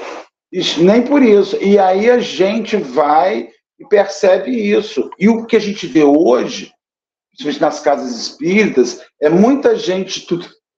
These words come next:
trocando uma palestra, é, um, um feito mediúnico por um benefício humano.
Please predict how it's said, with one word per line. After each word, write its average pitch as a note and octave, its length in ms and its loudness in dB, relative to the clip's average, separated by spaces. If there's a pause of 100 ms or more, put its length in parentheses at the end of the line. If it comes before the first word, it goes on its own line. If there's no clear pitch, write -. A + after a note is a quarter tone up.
(400)
trocando - 1700 -2 (480)
uma C#3+ 160 -2
palestra, D3 1160 0 (840)
é, C3 800 4
um, C#3 840 4 (420)
um E3 100 0
feito F3+ 400 0
mediúnico E3+ 1200 2
por G#3 120 2
um G#3 80 2
benefício A3+ 640 2
humano. A#3+ 560 0